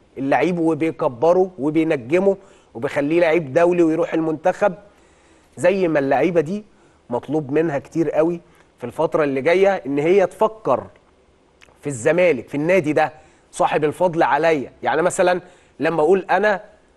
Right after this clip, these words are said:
آه، اشتغلت مذيع اول مره في قناه الزمالك، فانا كنت مراسل في قناه الزمالك بقيت مذيع، فلازم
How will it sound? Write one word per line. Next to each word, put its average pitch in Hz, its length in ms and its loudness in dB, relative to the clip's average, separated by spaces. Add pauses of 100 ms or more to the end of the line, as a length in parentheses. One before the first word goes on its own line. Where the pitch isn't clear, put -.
(480)
آه، 151 340 2
اشتغلت 180 500 -2
مذيع 165 500 0
اول 180 380 2
مره 202 460 2 (400)
في 165 140 -6
قناه 185 340 2
الزمالك، 156 560 0 (400)
فانا 147 140 -2
كنت 196 260 0
مراسل 185 440 0
في 165 80 -10
قناه 185 280 -4
الزمالك 180 340 0
بقيت 185 320 0
مذيع، 156 340 -2 (380)
فلازم 202 600 2